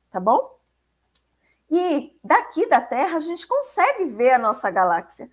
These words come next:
A gente consegue ver onde nós estamos, né? Se nós vamos pra um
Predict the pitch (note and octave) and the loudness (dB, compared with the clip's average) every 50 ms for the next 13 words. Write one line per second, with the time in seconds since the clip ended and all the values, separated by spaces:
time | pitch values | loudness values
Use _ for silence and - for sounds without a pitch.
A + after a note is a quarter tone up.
0 | _ _ _ _ - - C4 C#4 C#4+ D4+ - - G4+ A#4 A#4+ A4 - - D4 E4+ | _ _ _ _ -8 -8 -6 -4 -6 -6 -8 -10 -12 -10 -8 -8 -6 -4 -4 -4
1 | F4 F4 D4 C4 B3+ C4 C#4 C#4+ C4 - B3+ A3+ A3 A3 A#3 A#3 G#3 - - - | -2 -4 -2 4 4 4 4 4 0 -4 -6 -4 -4 -4 -4 -6 -10 -12 -10 -8
2 | G3+ F#3 F3+ D#3+ D#3+ - - - _ _ G3 A#3 A4 A4+ - _ _ _ _ _ | -8 -8 -8 -10 -12 -14 -16 -18 _ _ -6 -6 -6 -6 -10 _ _ _ _ _
3 | - - - B3+ B3+ B3+ C#4 D#4 D4 D4 C4 C4 B3+ C#4 - - D4+ C4 B3+ C4 | -18 -12 -8 -4 -2 -2 -2 -2 -2 -4 -4 -2 -2 -4 -6 -2 0 0 0 0
4 | B3+ B3 A#3+ G#3+ | -2 -4 -6 -8